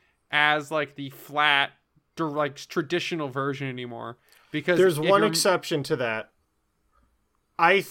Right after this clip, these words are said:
Speaker 2: think
Speaker 1: which
Speaker 2: the romantic comedy got absorbed by the Hallmark movie.
Speaker 1: It did. I, I agree. I think now when we get, when we get rom-coms, we either get, like,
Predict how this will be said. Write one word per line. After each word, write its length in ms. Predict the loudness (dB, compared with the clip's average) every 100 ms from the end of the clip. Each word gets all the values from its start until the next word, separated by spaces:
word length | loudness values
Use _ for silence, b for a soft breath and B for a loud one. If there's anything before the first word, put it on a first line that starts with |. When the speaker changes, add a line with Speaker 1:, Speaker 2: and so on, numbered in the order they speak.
| 0
Speaker 2:
think 60 |
Speaker 1:
which 160 | 0 -2
Speaker 2:
the 80 | 0
romantic 720 | 2 2 0 -2 -2 -4 -4
comedy 580 | -2 0 0 0 -2 -4
got 300 | -2 -2 -2
absorbed 680 | -6 -8 -4 -4 -6 -10 -4
by 160 | -2
the 80 | -2
Hallmark 580 | -4 -4 -4 -4 -8 -10
movie. 440 | -14 -14 -14 -18 -20 _ _ _ _ _ -4
Speaker 1:
It 160 | 0
did. 280 | 2 2 0 _ _ _
I, 200 | 2 2
I 220 | 4 4 2
agree. 360 | 2 -2 -4
I 160 | 0 0
think 300 | 0 -6 -10 _
now 380 | -6 0 2 0
when 140 | -2 -4
we 100 | -4
get, 220 | -4 -6 -8
when 220 | -8 -6
we 80 | -4
get 180 | -4 -6
rom-coms, 680 | -4 -4 -4 -4 -4 -4 -6
we 100 | -6
either 160 | -4
get, 180 | -4 -6
like, 300 | -4 -6 -8